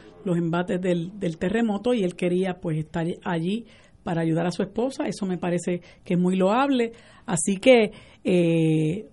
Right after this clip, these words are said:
dise-, disentir no es desamar. Así que yo, pues, le deseo,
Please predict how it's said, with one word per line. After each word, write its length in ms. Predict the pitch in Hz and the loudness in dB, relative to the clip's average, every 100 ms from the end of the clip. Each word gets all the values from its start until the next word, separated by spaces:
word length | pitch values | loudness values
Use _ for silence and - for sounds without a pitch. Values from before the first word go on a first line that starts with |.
| - | -10
dise-, 720 | 196 170 - 208 185 214 - | -8 -8 2 2 4 0 0
disentir 800 | 208 185 208 - 196 185 262 285 | -4 0 2 2 0 2 2 4
no 120 | 233 | 4
es 100 | 208 | 4
desamar. 560 | 190 196 202 170 151 147 - _ - | 2 0 2 2 0 -2 -18 _ -8
Así 280 | 165 - 175 | -6 -4 0
que 160 | 220 | 0
yo, 380 | 175 175 180 185 180 180 | 2 4 4 2 -2 0
pues, 140 | 165 | 0
le 120 | 165 | 2
deseo, 560 | 156 151 165 180 175 | 0 0 2 2 2